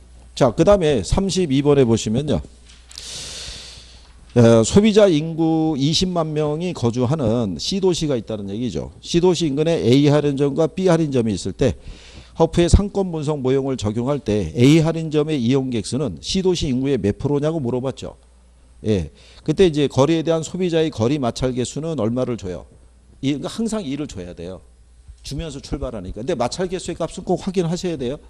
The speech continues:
그러면 똑같겠죠. 음, 거기 보면은 그 A 할인점이 있죠. 얘가 면적이 얼마야? 팔천 이잖아요. 그 거리가 몇 킬로예요? 팔 킬로죠.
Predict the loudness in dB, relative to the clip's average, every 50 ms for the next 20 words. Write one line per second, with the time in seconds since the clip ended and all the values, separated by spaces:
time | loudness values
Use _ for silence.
0 | -20 -20 -20 -20 _ -20 -20 -20 -20 -20 -20 -20 -20 -20 -20 -20 -20 -10 0 4
1 | 4 6 6 4 2 0 -2 -8 -10 -14 -20 -14 -6 -4 -2 -2 -2 -4 -4 -8
2 | -8 -6 -6 -6 -6 -8 -12 -20 -20 -20 -20 -20 -20 -20 -20 -20 -20 -16 -8 -4
3 | -4 -2 0 2 4 6 6 6 4 4 2 2 2 2 2 0 0 0 0 2
4 | 4 6 6 6 6 6 6 4 4 2 -2 0 0 0 -2 -4 -4 -4 -4 -4
5 | -4 -8 -18 -20 -20 -20 -20 -20 -20 -20 -20 -20 -20 -20 -20 -20 -20 -20 -20 -20
6 | -20 -20 -20 -20 -16 _ -2 -2 0 0 0 -2 -2 -4 -2 -2 -2 0 0 0
7 | 0 -2 -4 -4 -8 -10 -14 -20 -20 -20 -20 -20 -20 -20 -20 -20 -20 -20 -20 -20
8 | -20 -20 -20 -20 -20 -10 -4 -2 0 0 0 0 -2 0 0 2 2 2 2 2
9 | 0 -2 -6 -14 -20 -20 -20 -20 -20 -20 -20 -20 -16 -6 0 0 0 2 4 2
10 | 4 4 4 2 2 0 0 -2 -2 -4 -6 -6 -6 -6 -8 -12 -16 -18 -20 _
11 | -20 -20 -20 _ _ _ -20 -20 -20 -20 _ -20 -20 -20 -20 -12 -4 -4 -4 -2
12 | 0 -2 0 0 0 -2 -4 -4